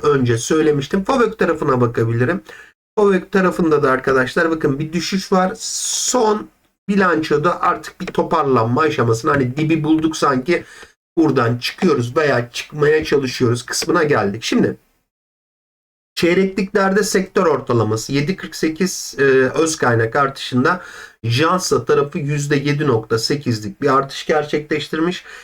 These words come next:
E, sektör ortalaması yıllıklarda yüzde yüz kırk bir nokta altmış yedi iken Jansa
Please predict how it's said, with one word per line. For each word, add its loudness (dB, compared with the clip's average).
E, 4
sektör 0
ortalaması 2
yıllıklarda 0
yüzde 0
yüz -4
kırk -4
bir 4
nokta 0
altmış -4
yedi -2
iken 0
Jansa -2